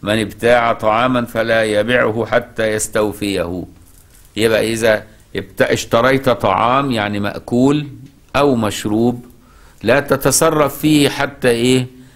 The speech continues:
حتى تستوفيه كيلاً أو وزناً، عشان يبقى في حيازتك. يعني هتبيع الحاجة قبل ما، ما، ما تستلمها، فهمت؟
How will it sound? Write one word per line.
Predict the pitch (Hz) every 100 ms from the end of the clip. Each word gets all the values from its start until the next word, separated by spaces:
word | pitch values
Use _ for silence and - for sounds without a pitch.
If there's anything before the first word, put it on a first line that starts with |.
| -
حتى | - 143 - 135
تستوفيه | 127 127 - - 120 117 151 147 139 131
كيلاً | 151 156 160 170
أو | 160 185
وزناً، | 202 170 170 170 - _ _ - -
عشان | 110 143
يبقى | 147 135
في | 135
حيازتك. | 135 143 143 143 185 - - - - - - - - - - -
يعني | 104 113
هتبيع | 104 113 113 151
الحاجة | 120 - 143 120 107 131
قبل | 139 127
ما، | 117 110 - - - -
ما، | 98 107 107
ما | 110
تستلمها، | - 110 - 113 143 151 151 - - - - - - - - - - -
فهمت؟ | 98 120 135